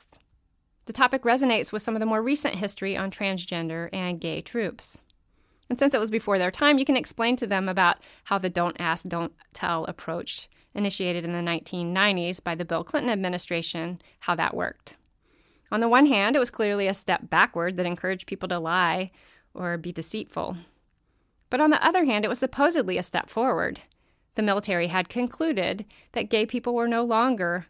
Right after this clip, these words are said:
constitutionally or psychologically unsuited to be in the service. But up until the repeal of Don't Ask, Don't Tell,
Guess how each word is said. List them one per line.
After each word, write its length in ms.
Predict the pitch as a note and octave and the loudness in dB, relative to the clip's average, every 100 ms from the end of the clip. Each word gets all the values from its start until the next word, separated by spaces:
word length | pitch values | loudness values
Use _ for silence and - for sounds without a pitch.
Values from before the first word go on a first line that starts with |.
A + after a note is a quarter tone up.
| - | -10
constitutionally 1000 | - G3+ - F#3 G3+ G3+ G3 F#3+ G3+ G3 | -8 -6 -6 -4 -6 -4 -6 -4 -2 -2
or 120 | F3 | -4
psychologically 760 | - G3 G3 F3+ G3+ G3 - F3+ | -2 -4 -2 -2 0 -2 -6 -6
unsuited 600 | G#3 A3+ - A#3+ F3 F#3 | -2 -2 -2 -2 -2 -6
to 100 | F3 | -8
be 140 | F3 E3+ | -8 -8
in 100 | D#3+ | -6
the 80 | |
service. 540 | - E3+ - - - - _ _ _ _ _ _ _ - | -6 -8 -8 -10 -10 -12 _ _ _ _ _ _ _ -2
But 160 | C4+ - | 2 6
up 180 | C#4+ | 6
until 240 | E4+ D#4+ A#3 | 6 2 2
the 100 | G#3+ | 2
repeal 360 | G#3+ E4+ F4 | 0 2 4
of 100 | C#4 | 4
Don't 180 | G#3 F#3+ | 4 2
Ask, 220 | F3+ F3+ | 2 0
Don't 180 | F#3+ F3+ | -4 -6
Tell, 400 | - F3 E3 F3+ | -2 0 0 -4